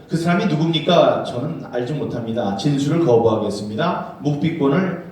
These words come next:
행사하겠습니다." 다른 거 물어볼 땐 대답하고 또 "그 사람이 누굽니까?" "하하, 자꾸 그러시네." 이렇게 되면 제가 법에 걸리기 때문에 안 됩니다. 이렇게 얘기를 했습니다. 그랬더니 "아, 그러면 조사를 마치겠습니다." 이러더니요.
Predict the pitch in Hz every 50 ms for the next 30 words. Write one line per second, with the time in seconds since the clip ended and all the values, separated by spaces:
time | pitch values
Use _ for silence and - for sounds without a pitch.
0 | - 160 147 127 135 135 120 - - - - - 92 87 - - 156 156 170 196
1 | - 151 147 151 156 160 151 151 - 185 170 147 127 123 120 117 104 107 - 92
2 | 90 - - - - 147 151 - 165 - 196 202 202 185 156 156 170 170 156 143
3 | 139 135 110 104 107 - - - - 160 160 156 143 135 - - - 127 127 -
4 | 143 123 123 113 110 110 104 101 98 127 151 - - - - - - 147 151 160
5 | 170 180 151 156 170 180 175 - - 143 131 135 143 156 151 143 - - - -
6 | - - - 131 147 156 151 135 123 123 120 117 120 127 143 147 - - 110 113
7 | 113 110 107 107 113 120 123 - - - - - - - 160 185 165 185 147 131
8 | 131 127 120 117 104 98 - - 104 98 98 92 95 - 151 151 - 185 175 175
9 | 151 - - - - - - - - 135 139 143 143 143 147 139 143 160 160 -
10 | - - 127 127 139 135 139 135 127 123 107 - - 123 110 - - 113 113 110
11 | 110 101 98 98 - 135 135 131 131 117 170 196 - - - - -